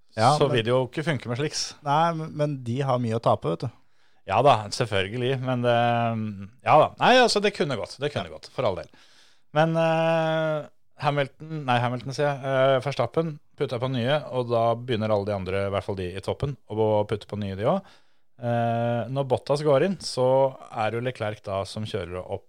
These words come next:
Speaker 2: eh, og tar ledelsen.
Speaker 1: Ja.
Speaker 2: Og han, eh, og da får de jo beskjed om det, at, eh, at, at Verstappen,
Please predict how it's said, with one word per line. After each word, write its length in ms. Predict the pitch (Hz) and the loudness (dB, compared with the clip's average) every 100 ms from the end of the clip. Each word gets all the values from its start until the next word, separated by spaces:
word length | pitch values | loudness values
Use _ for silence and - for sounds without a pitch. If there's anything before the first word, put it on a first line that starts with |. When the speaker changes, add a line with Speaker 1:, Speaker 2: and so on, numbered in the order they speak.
| - | -10
Speaker 2:
eh, 240 | 98 95 | -8 -8
og 520 | 92 101 98 104 101 98 | -8 -6 -4 -4 -4 -6
tar 180 | - 104 | -2 0
ledelsen. 420 | 110 95 - 175 - - | 0 -4 -8 -10 -12 -4
Speaker 1:
Ja. 100 | 101 - - | -4 -4 -6
Speaker 2:
Og 160 | 113 | -4
han, 260 | 110 123 151 156 | 0 0 -2 -4
eh, 300 | 156 147 - _ _ _ _ - - _ 139 | -4 -4 -10 _ _ _ _ -20 -20 _ 0
og 80 | |
da 120 | 131 160 | 6 6
får 200 | 160 127 | 8 4
de 80 | 120 | 4
jo 80 | 135 | 0
beskjed 300 | 143 104 110 | 0 0 0
om 100 | 104 | 2
det, 120 | 95 | 0
at, 240 | 90 101 - | 0 -6 -6
eh, 240 | 120 117 110 | -2 0 0
at, 200 | 107 107 _ _ - - | 0 -4 _ _ -20 -6
at 160 | 107 - | -4 -2
Verstappen, 560 | 123 92 - 131 139 | -2 -2 -2 -4 -2